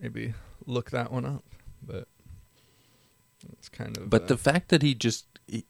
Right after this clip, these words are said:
Speaker 2: you say that he continues in the other movies,
Speaker 1: Right.
Speaker 2: hitting
Speaker 1: It's
Speaker 2: the similar themes, the same kind of ideas.
Speaker 1: Yeah, it seems like every movie kinda takes this concept of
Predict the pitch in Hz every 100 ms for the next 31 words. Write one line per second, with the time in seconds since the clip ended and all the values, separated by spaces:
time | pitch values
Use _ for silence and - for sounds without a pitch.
0 | _ 113 117 - 127 113 110 - 95 -
1 | 175 170 98 92 90 92 147 220 135 80
2 | 73 71 82 - - - - - - 113
3 | 117 120 107 - - 131 131 120 107 -
4 | - 139 139 131 127 120 - - 185 185
5 | 90 87 101 - 95 - 110 110 113 117
6 | 110 101 98 98 156 123 87 87 117 127
7 | 113 - 156 147 135 - 143 147 143 131
8 | 127 131 120 110 127 117 - 127 127 -
9 | 117 - 117 110 - 113 107 107 107 107
10 | 104 -